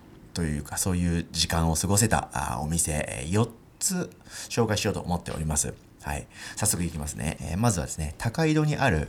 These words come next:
町中華の東軒っていうお店。はい。そして、ラーメン二郎目黒店。はい。そして、えー、居酒屋宿場。はい。えー、そして、えー、ロングトラックフーズというですね、えー、食品、日用品が売ってるお店。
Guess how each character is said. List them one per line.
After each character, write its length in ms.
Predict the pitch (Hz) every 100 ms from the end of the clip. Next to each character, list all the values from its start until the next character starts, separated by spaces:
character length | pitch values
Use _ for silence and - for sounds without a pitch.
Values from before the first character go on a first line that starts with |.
| -
町 340 | 95 104 127
中 220 | - 127
華 160 | 95 76
の 180 | 76 69 - -
東 340 | 101 123 143
軒 140 | 143 67
っ 20 |
て 260 | 62 -
い 20 | -
う 60 |
お 20 |
店。 260 | 76 78 76 - - - -
は 120 | - 85
い。 60 | -
そ 80 | 92
し 80 | -
て、 160 | 110
ラ 220 | - 143 135
ー 20 |
メ 160 | 92
ン 80 | 78
二 140 | 78 87
郎 300 | 78 65 - -
目 160 | 92
黒 180 | 98 135
店。 220 | 131 69 - -
は 160 | 80
い。 80 | 82 - - - -
そ 120 | -
し 80 | -
て、 180 | 98 82
え 40 | 78
ー、 60 | 82
居 40 |
酒 280 | 101 110 104
屋 180 | 101 - - -
宿 320 | - 110 107
場。 220 | 110 101 - -
は 280 | - - 80
い。 120 | - - - -
え 140 | - 92
ー、 20 |
そ 100 | 101
し 80 | -
て、 220 | 110 101
え 480 | 78 80 - 50 -
ー、 60 | 107
ロ 140 | 135
ン 100 | 151
グ 100 | 147
ト 120 | 143
ラ 80 | 123
ッ 20 |
ク 160 | 113 -
フ 200 | 110 117
ー 60 | 82
ズ 180 | 107
と 120 | 85 73
い 100 | 73
う 120 | 67
で 120 | 60
す 80 | -
ね、 260 | 80 78 73
え 100 | 80
ー、 20 |
食 240 | 80 87 92
品、 200 | 87 87
日 200 | 85 -
用 80 | 80
品 160 | 80
が 140 | 78 76
売 20 |
っ 40 |
て 180 | - 87
る 80 | 110
お 60 |
店。 340 | 78 76 73